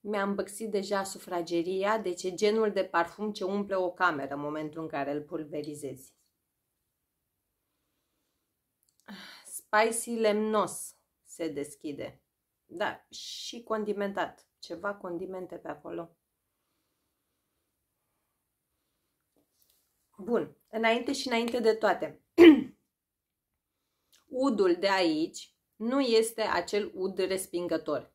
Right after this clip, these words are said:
Este unul dulceag, unul ușor plăcubil. Chiar dacă are ud, de fapt, da,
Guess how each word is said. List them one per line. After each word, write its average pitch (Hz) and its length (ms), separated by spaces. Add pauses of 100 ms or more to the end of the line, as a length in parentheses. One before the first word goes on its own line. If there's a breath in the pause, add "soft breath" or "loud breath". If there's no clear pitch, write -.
(160)
Este 190 380
unul 190 460
dulceag, 214 800 (500)
unul 220 680
ușor 214 760
plăcubil. 190 720 (1120)
Chiar 214 240
dacă 262 260
are 240 260
ud, 196 640 (2750)
de 180 100
fapt, 196 340
da, 170 320